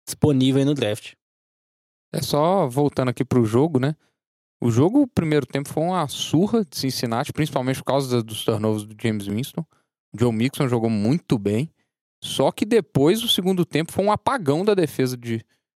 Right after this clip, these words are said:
Speaker 2: de, dos Bengals. O Fitzmagic conduziu em quatro campanhas, um field goal, dois... Em cinco campanhas, acho que foi,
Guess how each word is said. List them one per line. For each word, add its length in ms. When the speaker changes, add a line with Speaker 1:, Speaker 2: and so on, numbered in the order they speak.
Speaker 2:
de, 560
dos 240
Bengals. 600
O 460
Fitzmagic 880
conduziu 380
em 140
quatro 320
campanhas, 460
um 100
field 300
goal, 340
dois... 320
Em 100
cinco 320
campanhas, 300
acho 120
que 60
foi, 300